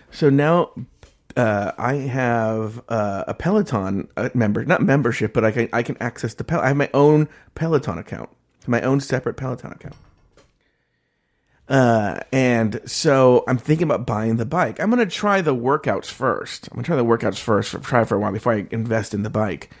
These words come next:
But at first I was thinking, my mom is very, very particular about what comes, even before coronavirus, not having to do with the germs,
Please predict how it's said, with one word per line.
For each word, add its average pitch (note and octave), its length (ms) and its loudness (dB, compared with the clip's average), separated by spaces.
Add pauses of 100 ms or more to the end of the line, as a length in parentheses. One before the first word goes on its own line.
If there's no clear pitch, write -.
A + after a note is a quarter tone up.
(640)
But D#3 80 6
at F3 140 4
first C#4 180 4
I D#4+ 60 2
was B3 120 2
thinking, F#3 180 -4
my G3 80 2
mom G3+ 360 2
is C#3 180 0
very, B2 300 0
very D#3 180 0
particular C3+ 460 -4
about G2+ 100 -4
what C3 160 -4
comes, C#3+ 320 0
even A#3+ 240 4
before F3 380 2
coronavirus, A2 440 2
not E3 200 2
having D#3+ 160 2
to B2+ 80 0
do B2+ 60 4
with A#2+ 80 2
the A2+ 60 -8
germs, A2 520 0